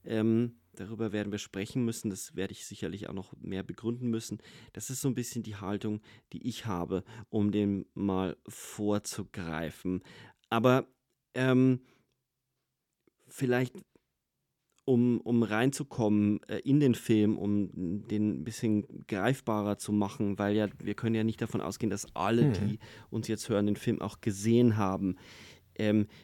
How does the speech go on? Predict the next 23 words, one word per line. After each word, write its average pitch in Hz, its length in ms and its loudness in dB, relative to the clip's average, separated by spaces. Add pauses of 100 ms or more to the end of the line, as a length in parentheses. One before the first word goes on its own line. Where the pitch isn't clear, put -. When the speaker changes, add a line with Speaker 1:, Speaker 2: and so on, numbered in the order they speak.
(100)
Speaker 1:
die 104 80 -6
Geschichte 139 460 2
muss 123 180 -2
man 120 100 2
sicherlich 113 380 -2
jetzt - 180 -2
nicht 110 220 -2
großartig 104 520 -4
nacherzählen. 120 500 0
Speaker 2:
Mhm. 107 80 4
Speaker 1:
Natürlich 113 400 -4
wird 104 100 -6
das - 140 -8
Leben 110 320 2 (400)
von 110 200 -2
Napoleon 107 720 0 (200)
größtenteils 117 840 2 (540)
mit 113 240 -4
großem 131 440 8
Tempo 117 400 4
durchschritten. 135 680 0 (520)
Speaker 2:
Mhm. 160 180 4 (880)
Speaker 1:
Ähm, 113 720 4